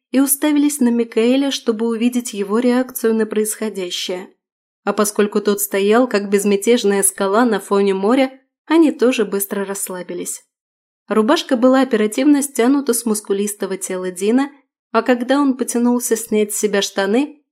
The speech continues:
я его остановила. «Не так быстро, солнышко, постой пока так». Мужчина послушно замер, и я спокойно зашла ему за спину. «Какой ужас!» – в шоке воскликнула я, увидев сплошные шрамы.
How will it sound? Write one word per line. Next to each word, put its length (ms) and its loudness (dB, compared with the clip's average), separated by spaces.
я 180 2
его 200 2
остановила. 840 -2
«Не 180 6
так 300 -4
быстро, 380 -10
солнышко, 720 -8
постой 340 -6
пока 320 -14
так». 360 -18
Мужчина 520 2
послушно 580 -2
замер, 400 2
и 80 0
я 160 2
спокойно 520 0
зашла 380 -6
ему 220 -6
за 140 -10
спину. 580 -12
«Какой 440 0
ужас!» – 640 -2
в 80 -10
шоке 340 -2
воскликнула 640 -2
я, 400 0
увидев 360 -8
сплошные 520 -4
шрамы. 580 -10